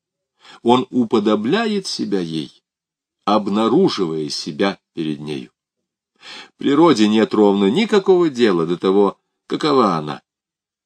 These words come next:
Так её собственная красота ей совершенно безразлична, однако потому она и реализует себя во всей своей полноте. Совсем другое дело человек.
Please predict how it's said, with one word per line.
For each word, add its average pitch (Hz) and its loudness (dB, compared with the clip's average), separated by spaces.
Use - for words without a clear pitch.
Так 165 -2
её 104 6
собственная 101 2
красота 98 0
ей 143 4
совершенно 87 -2
безразлична, 107 0
однако 107 -2
потому 107 0
она 107 -2
и 107 2
реализует 95 0
себя 85 -6
во 80 -8
всей 80 -6
своей 71 -10
полноте. 67 -14
Совсем 139 2
другое 110 0
дело 87 -4
человек. 85 -6